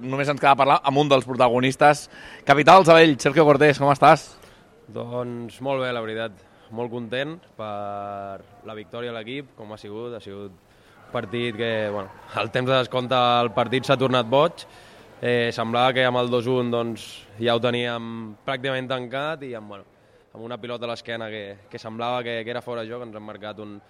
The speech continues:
Speaker 2: un autèntic golaç i, i, bueno, <laughs> eh, al final, doncs, la falta que, que he llançat, que és que són mans molt clares dintre l'àrea i... Bueno, hem pogut aconseguir el tres dos i, i el que et dic,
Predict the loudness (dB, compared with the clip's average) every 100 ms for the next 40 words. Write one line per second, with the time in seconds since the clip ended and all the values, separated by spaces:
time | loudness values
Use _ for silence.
0 | _ _ _ -12 -8 -6 -6 -8 -10 -10
1 | -8 -6 -6 -10 -12 -14 -16 -20 _ -12
2 | -12 -12 -16 _ _ -20 -14 -12 -10 -12
3 | -14 -16 -20 _ _ _ -18 -18 -16 -14
4 | -12 -12 -12 -14 -20 -20 _ -18 -14 -12
5 | -12 -12 -10 -10 -8 -8 -8 -10 -10 -10
6 | -10 -10 -8 -6 -6 -10 -14 -16 -18 -16
7 | -16 -16 -16 -16 -16 -14 -12 -10 -10 -10
8 | -14 -12 -10 -10 -10 -10 -12 -18 -20 -20
9 | _ _ _ _ _ -16 -14 -14 -16 -14
10 | -12 -12 -12 -14 -12 -10 -8 -8 -10 -10
11 | -12 -16 _ _ -12 -12 -12 -12 -14